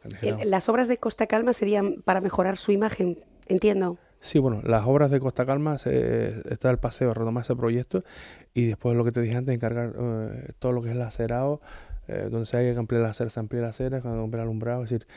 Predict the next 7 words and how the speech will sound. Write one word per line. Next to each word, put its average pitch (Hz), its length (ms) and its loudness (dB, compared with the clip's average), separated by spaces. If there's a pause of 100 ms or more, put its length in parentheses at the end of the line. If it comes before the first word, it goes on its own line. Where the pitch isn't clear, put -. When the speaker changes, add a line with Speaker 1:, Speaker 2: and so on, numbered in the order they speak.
(120)
Speaker 2:
cambiar 113 340 -2
la 110 80 0
imagen. 110 460 -4
Ya 120 100 -2
estamos 120 240 -4
asfaltando, 131 600 -6 (360)
estamos, 107 440 -4